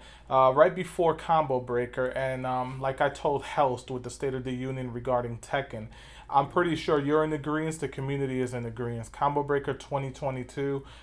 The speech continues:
was the return to normal for the F G C when it comes to offline events.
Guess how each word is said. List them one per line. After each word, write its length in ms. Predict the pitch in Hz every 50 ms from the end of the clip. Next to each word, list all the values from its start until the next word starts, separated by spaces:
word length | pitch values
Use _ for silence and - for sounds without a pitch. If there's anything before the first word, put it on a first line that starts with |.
| - -
was 160 | - 131 123 123
the 80 | 139
return 540 | 123 123 127 127 127 - - 147 143 139 135 - - -
to 220 | - 147 135 127
normal 440 | 131 131 135 139 139 135 127 120 113
for 220 | - - 131 120
the 140 | 120 123 123
F 220 | 123 123 127 127 -
G 140 | 127 123
C 200 | 113 - - 127
when 160 | 120 117 117 117
it 80 | 113
comes 220 | - - - 107 -
to 100 | - -
offline 600 | - - 120 120 - - - 123 123 120 120 113
events. 380 | 113 113 113 110 113 - -